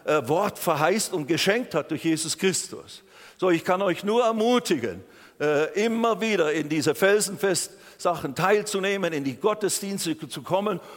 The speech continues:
und eben nicht nur so, so nebenher das alles anzuhören oder anzuschauen,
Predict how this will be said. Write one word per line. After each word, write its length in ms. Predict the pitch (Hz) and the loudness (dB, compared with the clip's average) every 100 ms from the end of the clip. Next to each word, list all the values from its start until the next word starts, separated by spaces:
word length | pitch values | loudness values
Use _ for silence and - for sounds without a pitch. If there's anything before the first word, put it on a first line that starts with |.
| - | -8
und 240 | 180 180 | -4 0
eben 260 | 175 170 160 | 0 0 0
nicht 300 | 196 208 208 | -2 -2 -2
nur 180 | 208 185 | -2 0
so, 280 | 180 175 | 0 0
so 160 | 160 160 | -2 -2
nebenher 880 | 165 214 220 165 156 151 196 196 156 - - - | 0 0 0 -2 0 2 2 2 0 -6 -12 -2
das 200 | 165 - | -2 0
alles 340 | 165 180 135 | 0 2 0
anzuhören 760 | 165 214 190 185 160 180 180 | -2 -2 -2 -2 2 2 2
oder 200 | 165 165 | 0 -2
anzuschauen, 800 | 151 196 202 170 - 170 180 175 | -2 -4 -4 -6 0 2 2 -2